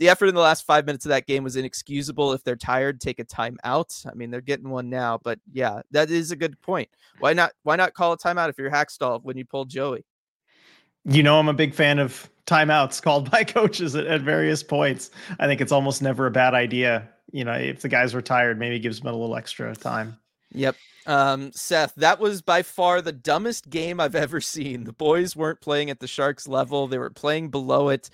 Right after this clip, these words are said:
Speaker 1: There were no setup plays to score, just guys shooting, passing atrocious. I mean, again, it's just lots of stuff that <laughs> we've been saying throughout this one. It was the weakest lineup, and they freaking lost. Unacceptable from Sean.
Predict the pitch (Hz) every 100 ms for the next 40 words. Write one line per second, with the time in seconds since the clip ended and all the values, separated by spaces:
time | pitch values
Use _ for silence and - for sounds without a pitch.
0 | - - - 123 131 143 165 - 170 147
1 | 143 - 143 139 135 131 - - 135 135
2 | 131 143 143 - 135 135 - - 135 131
3 | 127 127 - 123 131 131 120 - - 143
4 | 151 - 165 147 - - 120 120 113 123
5 | 117 107 117 - - - _ - - _
6 | - 127 - 117 - 110 - 123 - -
7 | - 147 110 - 120 120 117 117 104 113
8 | - 120 120 127 120 117 - _ - _
9 | - 127 143 139 139 151 151 - 139 131
10 | 127 123 - 123 123 - 127 127 123 120
11 | 120 120 - 120 117 - 120 117 123 120
12 | 117 - 110 - - 127 127 123 120